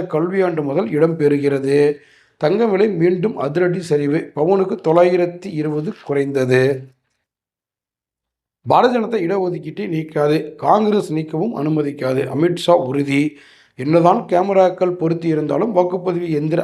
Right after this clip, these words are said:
அறையை இருபத்தி நான்கு மணி நேரமும் கண்காணிக்கும் கட்சி நிர்வாகிகள். உத்தரப்பிரதேசத்தின் அமேதி, ரேபா ரேலி தொகுதிகளுக்கு இன்று வேட்பாளர்கள் அறிவிப்பு. காங்கிரஸ் தகவல். ஈரோடு மாவட்டத்தில் பல்வேறு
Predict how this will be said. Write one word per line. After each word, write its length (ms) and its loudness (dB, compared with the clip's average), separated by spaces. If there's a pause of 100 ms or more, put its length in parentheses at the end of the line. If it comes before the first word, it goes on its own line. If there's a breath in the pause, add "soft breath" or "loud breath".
அறையை 240 -2
இருபத்தி 320 -4
நான்கு 340 -2
மணி 200 0
நேரமும் 360 0 (420 soft breath)
கண்காணிக்கும் 680 2
கட்சி 260 0
நிர்வாகிகள். 880 4 (580 soft breath)
உத்தரப்பிரதேசத்தின் 1040 0 (240)
அமேதி, 540 2 (420 loud breath)
ரேபா 360 2 (120)
ரேலி 240 2 (100)
தொகுதிகளுக்கு 600 0 (100)
இன்று 320 0
வேட்பாளர்கள் 560 2
அறிவிப்பு. 480 -2 (320 soft breath)
காங்கிரஸ் 600 2
தகவல். 540 2 (4000)
ஈரோடு 280 6
மாவட்டத்தில் 460 2
பல்வேறு 460 2